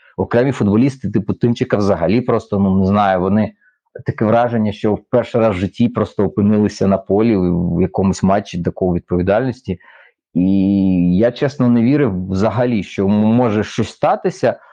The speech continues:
окрім єдиного, що просто втомиться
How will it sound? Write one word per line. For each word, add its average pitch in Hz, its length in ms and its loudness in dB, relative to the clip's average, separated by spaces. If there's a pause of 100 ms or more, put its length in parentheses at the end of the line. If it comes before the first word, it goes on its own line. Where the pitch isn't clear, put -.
(120)
окрім 131 420 0
єдиного, 127 920 2
що 120 680 0
просто 127 320 -2
втомиться 113 760 -2